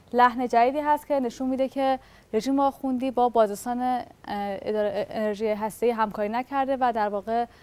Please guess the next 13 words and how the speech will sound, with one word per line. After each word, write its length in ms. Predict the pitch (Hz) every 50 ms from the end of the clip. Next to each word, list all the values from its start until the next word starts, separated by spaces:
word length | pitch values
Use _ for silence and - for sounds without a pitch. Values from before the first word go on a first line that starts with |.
| - - - - - - -
یک، 360 | 214 220 240 240 - - 262 -
اه، 220 | - 208 214 214
مسیر 360 | 208 208 208 - - 269 277
دیگه 220 | 262 254 226 254 247
در 160 | 247 233 226
رویارویی 440 | 220 214 208 208 202 196 208 220 226
با 220 | 208 233 226 226
جامعه 460 | 214 220 208 202 196 202 202 208 208
جهانی 360 | 202 220 208 196 202 202 208 220
رو 120 | 247 247
در 160 | 226 202 190
پیش 220 | 190 - 208 - -
گرفته. 320 | - - - - - -